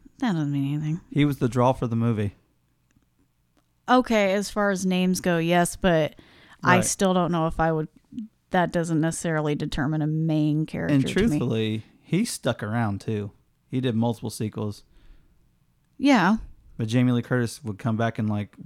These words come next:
Speaker 2: weird sequels.
Speaker 1: <sighs> What, uh, H two O? <laughs>
Speaker 2: Resurrection.
Speaker 1: Uh-huh.
Speaker 2: Halloween, Halloween Ends, and Halloween Kills.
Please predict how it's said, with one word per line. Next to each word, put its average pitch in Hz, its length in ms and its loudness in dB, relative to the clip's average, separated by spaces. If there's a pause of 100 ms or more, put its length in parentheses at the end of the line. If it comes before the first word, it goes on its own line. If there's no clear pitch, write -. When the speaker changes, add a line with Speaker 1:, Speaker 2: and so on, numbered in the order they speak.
Speaker 2:
weird 110 260 -2
sequels. 107 520 -8 (1000)
Speaker 1:
<sighs> - 60 -6 (720)
What, 190 380 -4
uh, 160 360 -4
H - 320 -8
two 160 180 -6
O? 160 160 -4 (220)
<laughs> - 420 0
Speaker 2:
Resurrection. 113 800 -2 (400)
Speaker 1:
Uh-huh. 170 340 0 (600)
Speaker 2:
Halloween, 113 640 -2 (120)
Halloween 110 440 -2
Ends, 107 480 -6 (720)
and 117 100 -8
Halloween 104 360 -4
Kills. 107 480 -8